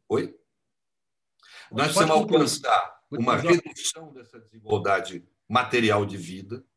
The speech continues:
Speaker 1: para que possa surgir esse common ground. E, e, obviamente, dessa redução tem que surgir a partir de um Estado livre, para que as pessoas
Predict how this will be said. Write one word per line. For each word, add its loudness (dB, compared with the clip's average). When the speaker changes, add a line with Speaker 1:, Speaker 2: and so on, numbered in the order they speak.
Speaker 1:
para -2
que -4
possa 2
surgir -4
esse -6
common -4
ground. 0
E, -6
e, 2
obviamente, 2
dessa 0
redução -2
tem -8
que -8
surgir -4
a -6
partir 0
de -6
um 0
Estado 0
livre, 0
para -8
que -4
as -6
pessoas 0